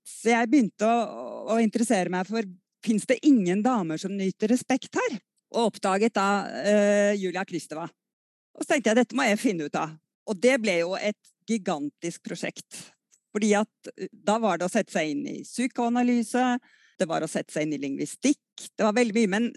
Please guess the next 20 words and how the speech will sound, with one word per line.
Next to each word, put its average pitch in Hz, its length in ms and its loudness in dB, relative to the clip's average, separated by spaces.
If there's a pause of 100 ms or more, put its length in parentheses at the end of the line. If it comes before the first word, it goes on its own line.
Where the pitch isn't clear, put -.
(220)
jeg 190 120 2
var 190 160 -2
ung, 349 240 -4 (160)
og 269 80 0
jeg 220 160 2
var, 214 280 2
eh, 214 520 2 (160)
interessert, 247 480 -2
så - 320 -4
jeg 220 320 0
gjøv 175 320 -4
løs 151 320 -8
på 156 160 -6
det. 165 240 -2
Og 196 520 -2 (280)
etter 247 200 -4
hvert - 200 -8
så 262 160 -6
lærte 180 400 -2
jeg 202 580 -2